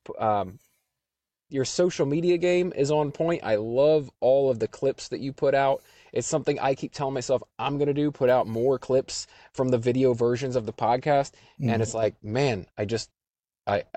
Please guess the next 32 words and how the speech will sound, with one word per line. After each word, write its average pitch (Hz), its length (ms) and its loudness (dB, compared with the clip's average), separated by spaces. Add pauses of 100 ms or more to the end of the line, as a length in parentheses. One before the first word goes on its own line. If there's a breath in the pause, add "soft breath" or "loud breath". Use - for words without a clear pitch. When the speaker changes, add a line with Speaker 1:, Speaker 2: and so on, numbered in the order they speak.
(380)
Speaker 1:
I 101 140 -6
never 110 420 -2
end 131 120 0
up 123 60 -4
doing 208 220 4
it 139 80 0
'cause 123 120 -6
I, 117 40 0
like, 104 180 0
run 101 220 -2
out 117 140 2
of 131 60 0
time 113 400 -4
and 85 80 -14
I 98 80 -8
can't. 117 200 -20 (380)
But 101 160 0
man, 123 220 -2
I, 113 160 0
I, 107 240 -2
uh, 101 340 2 (1080)
I 107 340 2
admire 135 760 0
the 113 140 -6
dedication 147 640 -2 (120)
and 113 260 -4
the, 107 360 4 (240)
the 113 140 -2
work 175 240 0
ethic. 113 280 -2 (200)
You're, 120 140 0
like, 120 200 0